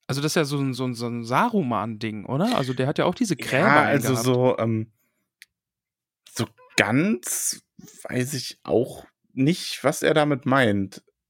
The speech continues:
Speaker 2: Also welchen Feind und warum die jetzt auf einmal wieder Krähen benutzen. Es ist schon so, es ist schon so, da greift, das greift Tolkien in Herr der Ringe wieder auf. Also ich glaub, er findet die Idee einfach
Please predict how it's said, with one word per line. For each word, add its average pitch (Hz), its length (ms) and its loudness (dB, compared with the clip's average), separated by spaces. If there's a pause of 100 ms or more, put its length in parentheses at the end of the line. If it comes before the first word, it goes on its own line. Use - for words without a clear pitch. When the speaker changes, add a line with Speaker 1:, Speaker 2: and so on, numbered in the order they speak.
Speaker 2:
Also 110 560 2 (1800)
welchen 117 320 2
Feind 127 760 -2 (100)
und 110 480 -2 (400)
warum 107 400 2
die 123 80 -2
jetzt 117 160 0
auf 110 100 -2
einmal 113 200 0
wieder 113 160 4
Krähen 135 420 0
benutzen. 143 400 -2
Es 117 100 -4
ist 123 140 -6
schon 160 220 2
so, 165 180 2 (320)
es 123 140 -4
ist 131 80 -2
schon 156 220 0
so, 156 180 2
da 131 160 4
greift, 123 420 0 (160)
das - 160 -8
greift 127 280 2
Tolkien 147 300 -2
in 127 120 -2
Herr 131 140 -2
der 127 120 0
Ringe 127 240 -2
wieder 113 240 2
auf. 120 480 -4 (520)
Also 123 140 2
ich 117 60 -2
glaub, - 140 0
er 123 80 2
findet 139 420 -6
die 98 120 -8
Idee 123 260 0
einfach 92 340 -2